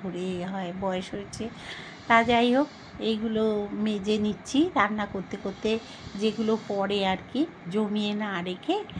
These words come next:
আমি মেজে মুজে পরিষ্কার করে নিই। কারণ দেখুন, বাসন না ফেলে রাখাটা ঠিক না, সংসারের প-, প-, প্রতি আর কি, উম, খারাপ ইয়ে ছড়ায়। হ্যাঁ, ওই জন্যে আমি বাসন একদম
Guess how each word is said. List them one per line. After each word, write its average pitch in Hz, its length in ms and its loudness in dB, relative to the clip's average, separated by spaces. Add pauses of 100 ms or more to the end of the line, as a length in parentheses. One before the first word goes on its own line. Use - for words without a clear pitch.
(220)
আমি 196 540 0 (1120)
মেজে 247 380 4
মুজে 226 340 2 (100)
পরিষ্কার 196 540 0
করে 175 160 -2
নিই। 165 240 0 (420)
কারণ 226 420 6
দেখুন, 208 400 -4
বাসন 196 400 0
না 233 160 2
ফেলে 196 380 -4
রাখাটা 202 500 -2
ঠিক - 360 -6
না, 165 220 0 (360)
সংসারের 214 600 2 (100)
প-, 214 180 -2 (160)
প-, 214 160 -2 (160)
প্রতি 214 360 -2
আর 196 80 2 (160)
কি, 202 180 -4 (400)
উম, 202 320 -2 (100)
খারাপ 196 380 4 (420)
ইয়ে 202 240 0
ছড়ায়। 196 420 0 (420)
হ্যাঁ, 247 280 0
ওই 214 180 -2
জন্যে 220 340 -2
আমি 196 400 -2
বাসন 190 420 -2
একদম 202 400 -2